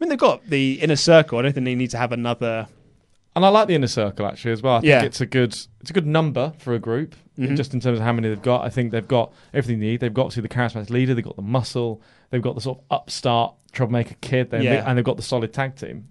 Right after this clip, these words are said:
Speaker 2: I think it's sort of, like, the ideal
Speaker 1: Yeah, they just need
Speaker 2: you
Speaker 1: to
Speaker 2: know.
Speaker 1: get, they, if they can get a woman in there as well.
Speaker 2: This is, this is the thing. I think
Speaker 1: Yeah.
Speaker 2: they, they, that's where they need, you know. Really, that's the thing. I kind of thought it'd be better if, you know,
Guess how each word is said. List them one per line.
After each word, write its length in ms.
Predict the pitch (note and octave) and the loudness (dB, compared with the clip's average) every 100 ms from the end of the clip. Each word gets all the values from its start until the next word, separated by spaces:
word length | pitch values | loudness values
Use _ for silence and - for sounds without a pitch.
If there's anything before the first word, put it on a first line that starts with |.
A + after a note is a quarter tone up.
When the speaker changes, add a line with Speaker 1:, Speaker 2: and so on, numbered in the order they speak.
| - | -2
Speaker 2:
I 100 | B2+ | 0
think 180 | C3+ - | 0 0
it's 360 | D3 D#3 D#3 | -4 -4 -6
sort 200 | - E3+ | -4 -2
of, 60 | C3 | 2
like, 240 | B2 A#2+ | 2 2
the 100 | B2+ | 0
ideal 720 | A#2+ A#2+ C3 B2 A#2+ A2 G#2+ G#2+ _ _ | 2 2 2 0 0 -2 -6 -12 _ _
Speaker 1:
Yeah, 240 | - A2 E2+ - | -6 -6 -6 -8
they 80 | C#3+ | 0
just 80 | D3+ | 4
need 60 | |
Speaker 2:
you 20 | D3 | 6
Speaker 1:
to 60 | B2+ | 4
Speaker 2:
know. 60 | |
Speaker 1:
get, 60 | C3 | 0
they, 120 | C#3+ D#3 | -2 0
if 60 | |
they 100 | D3+ | -2
can 100 | E3+ | -2
get 120 | F3+ B2+ | -2 -2
a 40 | |
woman 280 | C3+ C#3+ A#2 | 0 0 -2
in 140 | G#2 | -4
there 180 | G#2+ G#2+ | -6 -6
as 140 | G#2 | -6
well. 380 | A#2+ A2 F#2+ F#2 - - | -4 -6 -6 -14 -20 -12
Speaker 2:
This 260 | B2 C3 B2 | 2 2 2
is, 100 | A#2 | -2
this 200 | C3 A2+ | -4 -4
is 100 | G2 | -8
the 80 | |
thing. 220 | F#2 F2+ - | -8 -10 -4
I 60 | A2+ | 0
think 80 | A#2 | 0
Speaker 1:
Yeah. 80 | A2 | 0
Speaker 2:
they, 100 | A2+ | 0
they, 200 | A2+ A#2 | -2 -2
that's 280 | B2 - | -6 -6
where 100 | A#2+ | -4
they 100 | G2+ G2 | -2 -2
need, 320 | G2+ G2+ - | -4 -6 -8
you 60 | A2 | -10
know. 80 | F#2+ - - - | -10 -16 -20 -2
Really, 260 | B3+ D#4+ | 2 2
that's 140 | - G3+ | 0 -2
the 100 | A#3 | 0
thing. 140 | B3 | 0
I 80 | E3+ | -2
kind 320 | E3+ G3 A#3+ | -2 0 0
of 100 | E3+ | -2
thought 200 | C#3+ B2 | -2 -4
it'd 120 | - B2 | -2 -6
be 60 | |
better 360 | A#2+ B2+ A2+ A#2+ | -2 -4 -2 -2
if, 320 | A2 - - _ _ _ _ _ _ - B3+ _ - | -2 -4 -20 _ _ _ _ _ _ -20 -20 _ -8
you 80 | |
know, 160 | A2+ G2 | -6 -8